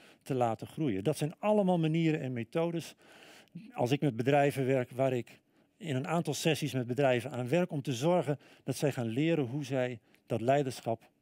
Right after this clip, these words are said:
vorm gaan geven. En als je dat gaat doen, dan gaat jouw bedrijf in een heel ander vaarwater komen. Dan gaan al die millennials opeens met geweldige ideeën komen. Dan gaan ze dat delen. En dan gaan ze dat organiseren.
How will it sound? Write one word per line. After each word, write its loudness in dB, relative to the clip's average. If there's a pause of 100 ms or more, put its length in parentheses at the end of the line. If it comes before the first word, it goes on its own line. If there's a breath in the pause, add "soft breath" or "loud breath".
vorm 0
gaan -8
geven. -14 (1600 loud breath)
En 4
als 4
je 2
dat 4
gaat 0
doen, 2 (680 soft breath)
dan 2
gaat 2
jouw 2
bedrijf 0
in -6
een 0
heel 2
ander -4
vaarwater -6
komen. -8
Dan -6
gaan -2
al -2
die 0
millennials -2
opeens -8
met -8
geweldige 0
ideeën 0
komen. -8
Dan -6
gaan -2
ze -4
dat -4
delen. 4 (800 loud breath)
En -4
dan 0
gaan 0
ze -4
dat -2
organiseren. -6